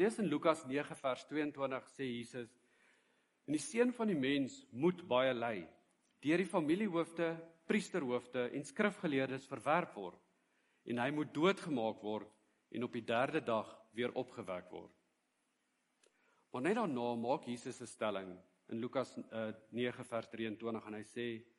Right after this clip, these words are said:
"As iemand agter my wil aankom, moet hy homself verloon.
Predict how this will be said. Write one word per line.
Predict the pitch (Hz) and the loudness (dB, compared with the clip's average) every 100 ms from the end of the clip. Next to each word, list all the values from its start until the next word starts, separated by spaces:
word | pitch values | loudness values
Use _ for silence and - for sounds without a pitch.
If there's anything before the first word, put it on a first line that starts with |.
| _ _ _ _ _ _ _ - | _ _ _ _ _ _ _ -10
"As | 135 | -8
iemand | - 214 240 226 | -2 0 0 0
agter | - 190 - 196 | 0 0 -2 -2
my | 123 139 | 0 0
wil | 147 156 | 0 -2
aankom, | 143 151 143 98 85 87 _ _ _ _ _ _ _ _ - | -2 -4 -6 -8 -8 -12 _ _ _ _ _ _ _ _ -6
moet | 143 151 | -4 0
hy | 156 | 0
homself | 151 151 - 196 185 190 185 - - | -2 -6 -4 0 2 0 -6 -16 -8
verloon. | - 120 110 98 90 | -6 -2 -2 -2 -4